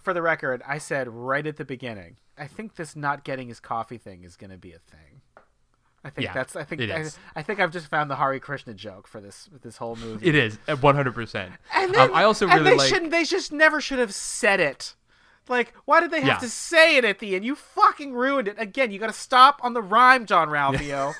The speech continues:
Speaker 2: <laughs>
Speaker 1: Like,
Speaker 2: Uh, I
Speaker 1: Ugh.
Speaker 2: like the, also in, like, things that haven't aged well is Danny Aiello's, like, giving him shit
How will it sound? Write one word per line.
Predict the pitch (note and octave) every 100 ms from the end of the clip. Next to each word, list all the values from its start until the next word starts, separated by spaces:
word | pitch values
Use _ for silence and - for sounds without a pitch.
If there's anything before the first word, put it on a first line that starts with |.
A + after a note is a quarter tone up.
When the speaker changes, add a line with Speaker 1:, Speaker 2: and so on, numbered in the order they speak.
| -
Speaker 2:
<laughs> | - C#4+
Speaker 1:
Like, | C#4+ C4+ - D4 - - - - _ - - - - -
Speaker 2:
Uh, | C#3+ D3 C#3 C3+
I | E3
Speaker 1:
Ugh. |
Speaker 2:
like | G3+ G3+ F#3+ F3+ - D3 C3
the, | D3+ C#3+ C#3
also | G2 - D#3 D#3 C#3
in, | B2
like, | A2+ A2
things | B2+ A#2+
that | A#2
haven't | A2+ G#2+ G#2+
aged | A2 G#2+
well | A2 G#2 G2+
is | G#2+ G#2
Danny | G2+ C3 B2+
Aiello's, | G#2+ A2+ A#2
like, | G#2 F2
giving | A#2 G#2+ G2+
him | F#2
shit | - A2+ G2+ -